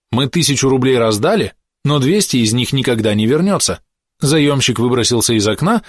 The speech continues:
а его заводик растащили на металлолом. Давайте спишем эти двести рублей, останется восемьсот, окей?»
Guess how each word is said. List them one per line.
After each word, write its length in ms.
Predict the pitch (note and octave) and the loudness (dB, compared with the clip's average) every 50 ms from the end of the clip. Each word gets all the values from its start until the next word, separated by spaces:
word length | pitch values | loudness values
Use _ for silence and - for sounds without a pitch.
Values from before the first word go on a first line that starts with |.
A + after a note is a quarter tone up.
| - - | -8 -4
а 100 | - B2+ | -2 0
его 200 | C#3 C3 D3 C#3 | 2 2 2 2
заводик 400 | A#2+ C3+ C3+ F3 G#3+ G#3 F#3+ - | 2 2 2 2 0 0 0 0
растащили 540 | D3 C#3+ - - C#3 - - D3 C3 C3+ C#3 | 0 0 0 0 0 0 0 0 0 0 0
на 100 | C#3 D3 | 0 0
металлолом. 640 | D#3+ D#3+ F3+ F3+ G3 G#3 F#3+ D3 G2+ F2 E2 - - _ _ _ _ _ _ _ _ _ _ | 0 0 0 0 0 2 0 0 0 -2 -6 -8 -14 _ _ _ _ _ _ _ _ _ _
Давайте 400 | A2 B2 E3 A3 B3+ A#3 - D3 B2+ | -2 0 2 2 2 2 0 0 0
спишем 440 | - - - B3 F#3+ - B2+ B2 | 0 0 0 0 2 2 0 0
эти 140 | A2 G2 A2 | 0 0 0
двести 320 | G#2+ A2+ A#2 G#2+ - - A#2+ | 0 0 0 0 0 0 0
рублей, 400 | A#2 A2+ G2+ G2 E2+ E2 F2+ - _ _ | 0 0 0 -2 -4 -4 -8 -10 _ _
останется 540 | - C#3 C#3+ - - A3 A3+ G#3+ F3+ - E3 | -4 -2 -2 0 0 0 0 2 0 2 2
восемьсот, 480 | E3 D3+ - C3+ B2 A2 - G#2 F#2+ C#3 | 2 2 2 0 0 0 0 0 -2 -2
окей?» 380 | D3 C#3+ A#3 A#3+ B3 - - | -2 0 0 0 0 -2 -4